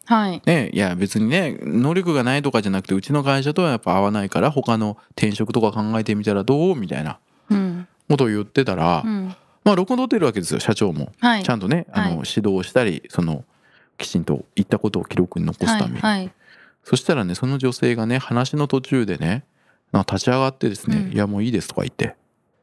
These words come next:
Speaker 2: いや、部屋出て行こうとするわけですよ。
Speaker 1: はい。
Speaker 2: で、社長としては、えー、まだ話終わってないと。
Speaker 1: うん。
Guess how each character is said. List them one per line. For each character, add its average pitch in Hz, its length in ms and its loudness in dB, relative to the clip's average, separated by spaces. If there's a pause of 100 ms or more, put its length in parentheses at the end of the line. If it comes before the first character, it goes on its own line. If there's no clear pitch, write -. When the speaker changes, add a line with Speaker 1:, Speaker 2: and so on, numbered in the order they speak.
(560)
Speaker 2:
い 202 60 4
や、 85 40 -4
部 143 80 4
屋 156 80 4
出 147 100 -2
て 180 100 2
行 - 100 -2
こ 202 80 -2
う - 20 0
と - 60 -12
す - 80 0
る - 60 2
わ 82 60 -2
け - 60 -6
で - 40 -4
す - 100 -6
よ。 - 120 0
Speaker 1:
は 226 280 0
い。 180 100 -12 (440)
Speaker 2:
で、 - 80 2
社 127 180 2
長 196 200 0
と 202 120 0
し - 80 -6
て - 100 4
は、 80 360 -2 (880)
え 110 160 2
ー、 - 20 -6
ま 131 80 0
だ 120 60 -2
話 117 280 -2
終 98 120 0
わ 90 80 0
っ 90 40 -2
て 90 140 -4
な 82 120 -2
い - 60 -12
と。 247 100 0
Speaker 1:
う 240 40 4
ん。 202 220 -4